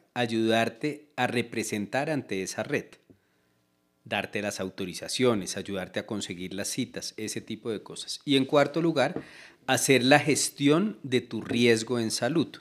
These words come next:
tu riesgo individual. Tú eres una mujer de treinta años, supremamente joven, y por tu edad y género tienes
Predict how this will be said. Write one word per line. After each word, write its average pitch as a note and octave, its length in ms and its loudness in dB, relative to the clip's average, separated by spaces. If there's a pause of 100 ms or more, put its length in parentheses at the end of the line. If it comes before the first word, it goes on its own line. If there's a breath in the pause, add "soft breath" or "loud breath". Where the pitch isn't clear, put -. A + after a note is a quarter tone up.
tu A#2 100 -6
riesgo A2 400 2
individual. B2 640 4 (400 soft breath)
Tú A#2+ 120 -2
eres A2+ 200 2
una C3 140 2
mujer G#2 400 4
de A2 100 2
treinta B2 540 4
años, B2 260 0
supremamente B2+ 800 2
joven, A#2+ 360 0 (320 loud breath)
y B2+ 160 2
por A#2+ 260 2
tu A#2+ 120 0
edad A#2 240 8
y C#3+ 140 8
género C#3 400 6
tienes B2+ 600 2